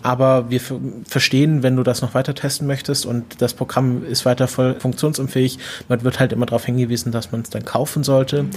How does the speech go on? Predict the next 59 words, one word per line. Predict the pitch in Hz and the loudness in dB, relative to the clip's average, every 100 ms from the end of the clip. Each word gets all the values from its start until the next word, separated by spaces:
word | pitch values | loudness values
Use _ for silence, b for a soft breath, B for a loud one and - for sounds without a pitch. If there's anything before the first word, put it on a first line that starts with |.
| B B B | B B B
Also | 120 120 123 | 2 2 0
theoretisch | - 120 120 139 - | 2 2 2 0 -2
kann | - 127 | 0 2
man | 123 | 4
das | 120 | 2
auch | - 123 | 0 -4
sehr | - 120 | 2 4
lange | 117 117 123 | 4 2 0
testen | 139 - 143 | -2 -2 0
und | 131 | 0
dann | 117 117 | 0 0
irgendwann | 127 123 117 120 | 0 2 2 4
mal | 117 | 4
die | 113 | 2
fünfundsechzig | 113 123 117 113 113 - 110 | -2 -4 -2 -2 -4 -6 -4
Euro | 117 117 | -2 -2
einwerfen, | 113 123 135 135 135 151 147 B B B B | 0 0 2 2 0 -4 -4 B B B B
wenn | 123 117 | 0 2
man | 120 | 2
das | 113 | 0
Geld | - 120 | 0 0
mal | 120 117 | 2 0
vielleicht | 120 117 - | 0 -4 -4
übrig | 175 151 135 135 | -4 -4 -4 -4
hat | 123 | -4
oder | 123 113 | -4 -2
sagt, | 113 - | -4 -6
okay, | - - 139 | -4 2 4
jetzt | 131 - | 4 2
habe | 120 | -2
ich | 123 | 0
diese | 123 117 | 0 0
Software | 113 131 - 120 | 2 0 2 2
so | 120 | 4
lange | 120 | 4
benutzt, | 113 127 131 - | 2 0 0 -4
jetzt | 110 123 | -4 -4
möchte | 120 123 | -4 -4
ich | - | -4
auch | 110 | -4
dafür | - 120 113 - 123 | 0 0 0 -2 -2
eine | 117 117 120 | 0 -2 -2
richtige | 127 - 117 | -4 -2 -4
Lizenz | 117 - 143 - - | -2 0 -2 -2 -6
zu | - - | -8 -2
erwerben. | 120 127 127 131 127 B B B B _ 127 | 2 4 4 0 -4 B B B B _ -2
Wie | 131 | 2
das | 131 - | 2 2
bei | 120 | 0
Hindenburg | 151 165 143 135 | 0 0 -4 -2
und | 131 | -2
Audacity | 123 135 131 135 120 | 0 0 -2 -2 -2
ist, | 110 - | -2 0
weiß | 113 151 | 2 2
ich | 160 | 0
nicht. | 156 - | -2 0
Die | 120 | 2
haben | |
wahrscheinlich | 127 - 120 120 - | 2 0 0 0 -4